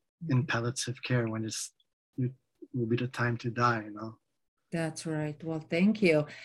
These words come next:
Speaker 2: And how about a Team for the Soul, our work?
Speaker 1: Team
Speaker 2: What do
Speaker 1: for
Speaker 2: you
Speaker 1: the
Speaker 2: do for
Speaker 1: Soul.
Speaker 2: Team for the
Speaker 1: Well, I
Speaker 2: Soul?
Speaker 1: do, I do grief. Uh, I focus on the grief section. Um,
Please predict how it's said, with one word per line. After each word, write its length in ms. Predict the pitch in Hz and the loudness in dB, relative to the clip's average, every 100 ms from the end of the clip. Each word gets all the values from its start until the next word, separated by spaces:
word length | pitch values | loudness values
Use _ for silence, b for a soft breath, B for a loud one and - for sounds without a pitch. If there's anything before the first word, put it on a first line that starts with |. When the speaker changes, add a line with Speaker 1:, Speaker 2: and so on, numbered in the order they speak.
| B | B
Speaker 2:
And 100 | 202 | 6
how 180 | 185 220 | 10 12
about 180 | 240 240 | 12 10
a 60 | |
Team 200 | 214 220 | 8 4
for 140 | 214 214 | 6 6
the 80 | 196 | 6
Soul, 580 | - 277 262 151 156 - | 6 8 10 8 4 0
our 520 | 180 208 208 190 180 165 | 8 10 10 8 6 4
work? 260 | 160 160 | 6 10
Speaker 1:
Team 100 | 175 | 10
Speaker 2:
What 160 | 196 202 | 10 10
do 60 | 151 | 8
Speaker 1:
for 60 | |
Speaker 2:
you 60 | 143 | 8
Speaker 1:
the 60 | - | 6
Speaker 2:
do 60 | - | 10
for 60 | 185 | 12
Speaker 1:
Soul. 200 | 151 113 | 12 10
Speaker 2:
Team 140 | 107 - - | 4 -4 -2
for 80 | 220 220 | 0 6
the 80 | |
Speaker 1:
Well, 100 | 143 151 | 10 10
I 100 | 143 | 10
Speaker 2:
Soul? 100 | 120 | 10
Speaker 1:
do, 200 | 175 175 - - | 12 10 6 4
I 80 | 151 | 6
do 280 | 127 165 156 | 12 12 12
grief. 720 | 123 139 196 202 - - - - _ _ _ - | 12 10 10 8 4 -8 -12 -18 _ _ _ -6
Uh, 40 | 123 117 117 127 | -4 -2 -2 0
I 40 | 127 | 0
focus 440 | - 160 165 160 151 | 6 8 10 8 8
on 180 | 135 127 | 6 6
the 100 | 120 | 4
grief 440 | 127 151 160 - | 8 12 12 8
section. 540 | - 139 143 175 165 151 _ _ b b b b b _ | 2 2 6 6 6 4 _ _ b b b b b _
Um, 800 | 127 123 123 120 120 117 117 107 | 4 8 10 10 8 6 4 -2